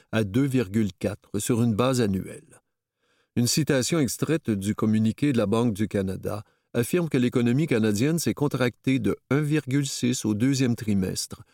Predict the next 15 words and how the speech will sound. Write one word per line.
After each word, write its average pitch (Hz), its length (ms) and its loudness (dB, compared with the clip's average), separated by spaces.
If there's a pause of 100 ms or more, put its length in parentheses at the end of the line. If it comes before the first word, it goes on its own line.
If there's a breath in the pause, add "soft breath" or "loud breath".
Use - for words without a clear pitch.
(220)
sous - 260 -2
l'effet 113 340 0
d'une 107 180 0
chute 117 300 -2
des 104 240 0
exportations 101 840 -2
et 113 100 -2
de 110 100 0
la 110 160 2
faiblesse 113 480 0
des 104 180 -2
investissements 117 720 -2
des 120 200 0
entreprises. - 880 -6 (1120)
Croissance 143 760 0